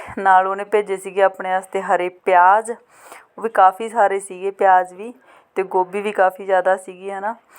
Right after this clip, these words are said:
ਤੇ ਮੈਨੂੰ ਕਹਿੰਦਾ, "ਮਾਸੀ, ਤੁਸੀਂ ਇਹ ਡੇਲੀ ਬਣਾ ਕੇ ਖਾਣੀ ਹੈ।" ਤੇ ਨਾਲ ਹੀ ਕਹਿੰਦਾ, "ਆਪਣੀ ਰੈਸਪੀ ਸ਼ੇਅਰ ਕਰਿਓ, ਫਿਰ ਮੈਂ ਵੀ ਹੁਣ ਨਵੇਂ ਤਰੀਕੇ ਨਾਲ ਬਣਾਊਂਗਾ।" ਮੈਂ ਕਿਹਾ, "ਠੀਕ ਆ।" ਉਸ ਤੋਂ ਬਾਅਦ ਜਿਹੜੇ ਪਿਆਜ਼ ਸੀਗੇ ਉਹਨਾਂ ਨੂੰ ਆਪਾਂ ਕੱਟ ਕੇ ਰੱਖ ਲਿਆ ਸੀ ਭੁੱਕਾ, ਮੈਂ ਕਿਹਾ ਫਿਰ ਖਰਾਬ ਜਿਹੀਆਂ ਨਾ ਹੋ ਜਾਣ,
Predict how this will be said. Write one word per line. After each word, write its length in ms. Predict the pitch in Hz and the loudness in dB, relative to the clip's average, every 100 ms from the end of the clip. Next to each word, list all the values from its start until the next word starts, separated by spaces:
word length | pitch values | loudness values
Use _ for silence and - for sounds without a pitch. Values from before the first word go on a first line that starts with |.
| - - - | -20 -10 -6
ਤੇ 60 | |
ਮੈਨੂੰ 200 | 196 196 | -4 -4
ਕਹਿੰਦਾ, 200 | 196 202 | 0 0
"ਮਾਸੀ, 280 | 202 196 202 | 0 -2 -4
ਤੁਸੀਂ 300 | 196 196 202 | -14 -8 -6
ਇਹ 60 | 190 | -4
ਡੇਲੀ 320 | 190 190 196 | -4 -4 -6
ਬਣਾ 240 | 202 196 | 0 0
ਕੇ 160 | 196 190 | 0 -4
ਖਾਣੀ 320 | 196 180 180 | -2 -2 -4
ਹੈ।" 40 | |
ਤੇ 140 | 185 196 | -8 -6
ਨਾਲ 260 | 190 185 | 2 2
ਹੀ 40 | 185 | 0
ਕਹਿੰਦਾ, 260 | 185 185 | -8 -2
"ਆਪਣੀ 300 | 190 190 202 | -4 -2 -4
ਰੈਸਪੀ 360 | 196 190 - 190 | -2 -4 -6 -16
ਸ਼ੇਅਰ 260 | 190 185 196 | -8 -6 -2
ਕਰਿਓ, 260 | 190 185 | -2 -2
ਫਿਰ 140 | 185 190 | -2 -4
ਮੈਂ 200 | 180 175 | -4 -2
ਵੀ 120 | 202 | -4
ਹੁਣ 100 | 208 | -4
ਨਵੇਂ 240 | 190 185 | -4 -4
ਤਰੀਕੇ 380 | 185 190 - 180 | -6 -12 -8 -4
ਨਾਲ 120 | 175 | -2
ਬਣਾਊਂਗਾ।" 540 | 175 190 269 262 185 - - - - - | 2 4 4 4 0 0 -6 -20 -18 -4
ਮੈਂ 180 | 190 185 | -2 0
ਕਿਹਾ, 160 | 190 | 0
"ਠੀਕ 340 | 185 196 175 180 | -4 -8 -6 -6
ਆ।" 80 | 175 - - 202 | -6 -10 -6 -4
ਉਸ 120 | 214 | -2
ਤੋਂ 100 | 220 | 2
ਬਾਅਦ 160 | 220 | 2
ਜਿਹੜੇ 160 | 220 226 | 2 -2
ਪਿਆਜ਼ 380 | 240 214 202 208 | 2 6 6 4
ਸੀਗੇ 240 | 202 196 | -4 -4
ਉਹਨਾਂ 180 | 202 202 | -2 0
ਨੂੰ 80 | 208 | -2
ਆਪਾਂ 200 | 208 214 | -2 0
ਕੱਟ 280 | 208 202 196 | 0 0 -4
ਕੇ 120 | 196 | 2
ਰੱਖ 240 | 202 202 | 2 2
ਲਿਆ 120 | 185 | -4
ਸੀ 120 | 185 202 | -4 -8
ਭੁੱਕਾ, 340 | 214 208 196 | -10 -2 -2
ਮੈਂ 160 | 190 185 | -2 -4
ਕਿਹਾ 140 | 190 | -4
ਫਿਰ 140 | 202 | -4
ਖਰਾਬ 380 | 202 196 180 180 | -4 2 2 2
ਜਿਹੀਆਂ 220 | 180 196 | -4 -6
ਨਾ 80 | 190 | -2
ਹੋ 160 | 202 185 | -2 -2
ਜਾਣ, 220 | 185 | -8